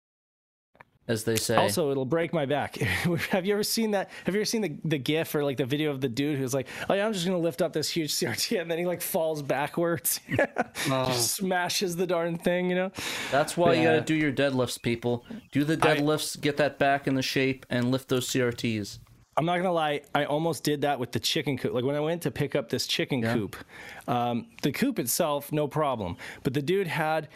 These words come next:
Speaker 2: these huge panels, w-, uh, wood and chicken wire and everything like that, these huge panels that you basically, you nail 'em all together and it creates the enclosure that you walk
Speaker 1: Mm-hmm.
Speaker 2: into. So he was boosting it over the fence and he's like, "Here, take it."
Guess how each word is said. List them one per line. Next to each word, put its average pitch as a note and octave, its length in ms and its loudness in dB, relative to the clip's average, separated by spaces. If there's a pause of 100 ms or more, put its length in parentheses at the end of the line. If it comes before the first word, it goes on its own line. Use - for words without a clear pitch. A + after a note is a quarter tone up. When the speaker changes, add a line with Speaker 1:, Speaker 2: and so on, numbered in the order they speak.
(140)
Speaker 2:
these B2 160 0
huge G3 640 -2
panels, D3 580 0
w-, B2 420 -4
uh, A#2 140 -2
wood D#3+ 400 0
and C#3 240 -2
chicken D#3 320 -2
wire C#3 280 0
and C3+ 100 -2
everything C3 140 -2
like C3 100 -2
that, C3 160 -2
these B2+ 140 -2
huge F3+ 280 -2
panels C#3+ 360 0
that A#2+ 100 -2
you B2+ 80 0
basically, B2 560 -2 (320)
you C3+ 120 2
nail D#3+ 240 0
'em D#3 120 0
all C#3+ 100 2
together B2+ 380 0
and A#2 100 0
it G2+ 60 -8
creates A#2 340 -2
the B2 100 0
enclosure A2+ 460 -2
that A#2 140 -4
you A2+ 100 0
walk A2 220 2
Speaker 1:
Mm-hmm. C3 80 0
Speaker 2:
into. C#3 280 -2 (520)
So D3+ 400 0
he - 180 -2
was F#3+ 160 0
boosting F#3 460 0
it D#3+ 160 0
over D#3+ 200 0
the B2+ 100 -2
fence C3 360 -2
and C3 80 0
he's A#2+ 80 0
like, A#2 120 -2
"Here, C#3 200 0
take C3 300 -2
it." - 160 -6